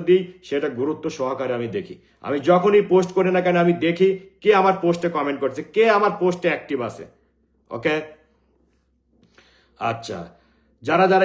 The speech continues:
স্টার মারছে, সোনিয়া বড়ুয়া দিদি ভাই আমাকে ফাইভ হান্ড্রেড কুকিজ পাঠাই দিয়েছে, thank you so much। সবাই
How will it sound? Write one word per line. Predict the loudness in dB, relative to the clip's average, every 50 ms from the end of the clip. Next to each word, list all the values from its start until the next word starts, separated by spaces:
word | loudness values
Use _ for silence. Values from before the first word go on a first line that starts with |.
| 4 4
স্টার | 2 2 0 2 2
মারছে, | 2 0 -2 -4 -4 -2
সোনিয়া | -2 0 2 2 2 2 2
বড়ুয়া | 2 2 2 4 4
দিদি | 4 4 4 4
ভাই | 4 4 2
আমাকে | 2 0 -2 -4 -4
ফাইভ | -2 0 0 2 2
হান্ড্রেড | 2 0 0 -2 -4
কুকিজ | -4 -4 -4 -4 -4
পাঠাই | -6 -6 -6 -4 -4
দিয়েছে, | -6 -6 -6 -4 -2 -2
thank | -2 0 0 -2
you | -2 -2
so | -2 -2 -2
much। | -2 -4 -6 -10 -16 -20 _ _ _ _ _
সবাই | -4 0 2 4 6 4